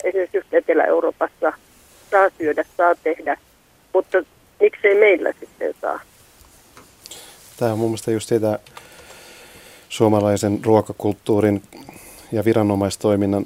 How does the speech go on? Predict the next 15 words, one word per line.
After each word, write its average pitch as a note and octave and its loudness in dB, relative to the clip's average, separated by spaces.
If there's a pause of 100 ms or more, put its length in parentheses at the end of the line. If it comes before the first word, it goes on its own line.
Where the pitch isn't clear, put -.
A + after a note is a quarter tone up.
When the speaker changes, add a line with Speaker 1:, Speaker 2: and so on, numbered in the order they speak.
(140)
Speaker 2:
curling-vanhemmuutta, G2 0
mistä G#2 -6
mä F#2+ -2
niinku F#2+ -6
yritin G2 -2
äsken F#2+ -6
puhua, G2 -2
että - -14
tavallaan G2 -4
se G#2 -6
on G#2+ -4
niinku, A2+ -6 (2000)
halutaan, A#2 0
että G#2+ -6 (260)
ihmisille G2 -2